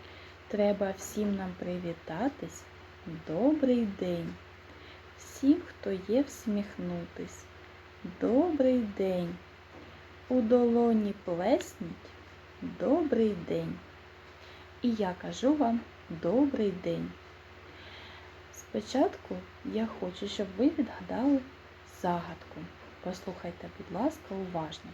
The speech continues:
Всім про все вона розкаже і малюночки покаже. Усіх розуму навчить, хоч са-, сама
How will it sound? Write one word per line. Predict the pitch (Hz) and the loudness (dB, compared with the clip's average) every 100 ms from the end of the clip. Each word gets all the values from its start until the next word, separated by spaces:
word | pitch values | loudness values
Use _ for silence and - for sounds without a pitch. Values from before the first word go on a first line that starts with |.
| - - - - - - - - - - | -18 -20 -20 -20 -20 -20 -18 -20 -20 -20
Всім | - - - 180 262 | -18 -12 -2 4 4
про | - 220 | 4 0
все | 220 - - - 226 269 | 0 -4 -8 -2 0 2
вона | 196 180 185 208 | -2 -4 -4 0
розкаже | 269 - - 196 180 220 220 170 175 - - - - - - - | 0 -2 -8 -4 0 0 0 -6 -8 -14 -18 -20 -20 -20 0 10
і | 285 | 12
малюночки | 285 269 208 175 170 208 277 277 - 269 | 12 10 6 0 0 4 4 2 -4 -4
покаже. | 233 220 220 180 165 170 165 175 - - - - - - - | -2 -4 -2 -4 -2 -4 -10 -12 -16 -20 -20 -20 -20 -20 -4
Усіх | 226 208 - 214 208 | 0 0 0 0 0
розуму | 185 180 170 240 320 349 302 214 | -2 0 4 4 4 6 6 6
навчить, | 180 180 - - 190 170 - - - - - - - | 2 -4 -10 -8 -6 -8 -12 -20 -20 -20 -20 -4 2
хоч | 262 | 2
са-, | - - 254 240 220 | 0 -4 0 0 -2
сама | 220 240 233 254 | -6 0 4 6